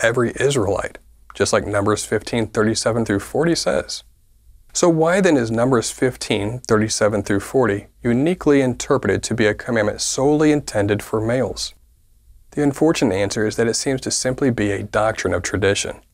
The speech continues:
At some point in history, the commandment became nullified for women because of tradition. As we should already know, the scribes and the Pharisees were the common offenders of teaching such tradition and doctrines that nullified the law of Moses.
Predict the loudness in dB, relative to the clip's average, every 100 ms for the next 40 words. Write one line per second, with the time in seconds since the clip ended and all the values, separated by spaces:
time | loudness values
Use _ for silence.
0 | _ -20 _ -2 0 0 0 2 0 -2
1 | -6 -6 -4 -4 -6 -10 -4 -4 0 0
2 | 2 2 0 -2 -2 0 2 2 2 0
3 | -2 -2 -2 0 0 0 -2 0 0 2
4 | 0 0 0 0 -2 -6 -10 _ -20 _
5 | _ _ _ _ -20 -20 _ 0 2 4
6 | 4 4 4 2 0 -2 -4 -2 -2 -2
7 | 0 2 2 0 -4 -4 -2 -2 -2 0
8 | -2 0 0 -2 -2 0 2 0 0 0
9 | 2 0 -2 -2 -4 -2 -2 -2 -2 -2
10 | -2 -2 -2 -2 -4 0 0 0 -2 -4
11 | 0 0 2 4 4 2 -4 -2 0 0
12 | 2 0 0 -4 -2 -2 -6 -8 -10